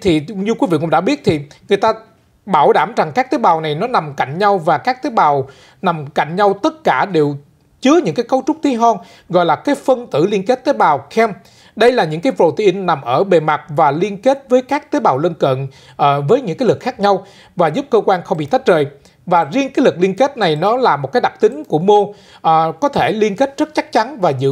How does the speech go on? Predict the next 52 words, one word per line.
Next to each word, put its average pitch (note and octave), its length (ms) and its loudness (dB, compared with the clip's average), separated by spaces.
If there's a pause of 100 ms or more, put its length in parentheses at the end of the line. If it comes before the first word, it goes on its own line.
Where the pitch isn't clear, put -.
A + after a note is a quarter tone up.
nguyên A#3+ 340 -2
vẹn C#3 320 -2
hình C#3+ 220 0
dạng, C#3+ 380 0
trong F#3+ 140 0
khi F#3+ 140 2
mà D#3+ 140 0
cái A#3+ 200 -2
hệ C3+ 140 -4
miễn D#3+ 120 -6
dịch D#3+ 180 -4
chúng G#3+ 120 -12
ta F#3 200 0 (340)
có C4 80 4
những F#3 160 -2
cái A#3 140 2
liên G3 220 -4
kết C#4 200 -2
yếu B3+ 200 -2
hơn A3 380 2
để C#3+ 240 0
mà F#3+ 140 -2
các A#3+ 240 -6
tế C4+ 100 2
bào E3 240 2
nó E3+ 120 -6
di F#3 120 -4
chuyển. D3 340 -2 (380)
Dù E3 220 4
vậy D3+ 220 0
thì D3 120 -4
các - 220 -4
liên F#3+ 140 -2
kết B3 160 -2
này D#3+ 120 -6
nó F3 80 -4
vẫn D3+ 200 -6
đóng A3 180 -2
cái B3+ 120 0
vai F3 160 -2
trò D3+ 180 0 (180)
quan F#3+ 180 0
trọng C3+ 240 -2 (440)
và C4 300 2 (200)
nó A#3+ 120 0
hoạt G3 200 0
động D3+ 280 -2
rất D#4 200 -2
là F#3 80 2
hiệu C3+ 200 2
quả. C#3+ 320 2 (360)
À, F3+ 200 4